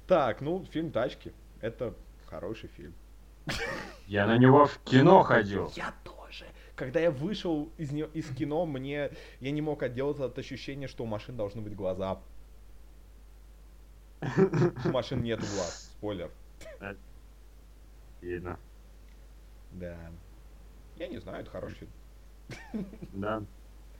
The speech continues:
Speaker 2: Ну, то есть, реально он такой, ну,
Speaker 1: Ну, так.
Speaker 2: берёт за душу, но, как бы, просто он так слабенько, так скажем, берёт за душу.
Speaker 1: Такой
Speaker 2: То есть, как бы, ну, ну, там
Speaker 1: хороший
Speaker 2: есть
Speaker 1: фильм.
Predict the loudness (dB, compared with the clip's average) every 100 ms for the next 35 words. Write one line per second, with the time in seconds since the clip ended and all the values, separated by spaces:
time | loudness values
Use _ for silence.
0 | -16 -8 -4 2 2 4 6 8 8 6
1 | 8 6 8 8 10 8 2 -12 -20 -20
2 | -20 -16 -2 8 10 12 10 6 -4 -20
3 | -16 -14 -12 -4 8 12 12 12 12 10
4 | 10 12 10 8 6 4 6 6 6 6
5 | 6 6 8 8 6 6 6 4 0 -8
6 | -20 -20 2 6 6 8 6 6 4 2
7 | -16 -20 -16 -6 8 10 12 10 6 2
8 | 0 0 0 -2 0 0 2 0 0 0
9 | 0 2 2 2 0 -4 -2 -2 2 6
10 | 6 8 6 8 6 6 6 6 2 6
11 | 8 10 10 10 12 12 10 8